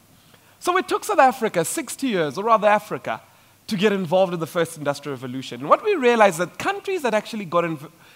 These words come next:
involved within each revolution early, took advantage of it and planned for it, actually became the most prosperous countries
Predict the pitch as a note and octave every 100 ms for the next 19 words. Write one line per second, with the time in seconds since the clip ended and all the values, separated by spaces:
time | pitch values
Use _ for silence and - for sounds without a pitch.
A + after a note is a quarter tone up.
0 | - G3 F3+ C3 G#3+ C4+ B3+ G3+ F#3+ F#3+
1 | D4+ D4+ - F3+ F3 E3+ - D3 - C4
2 | C#4 A3 C3 C#3 - _ - _ - F4
3 | E4+ F#3+ B3 C4+ A#3+ F#3 D#3 D3 C3+ A#3
4 | C4+ D4+ C#4 - C#3 A#2+ - _ _ _
5 | _ - C#4+ - E4 D4 A#3+ G#3+ G#3+ F#3
6 | E3 E3 - B3 A#3+ - A3 F#3+ F#3 E3+
7 | D#3+ C3 B2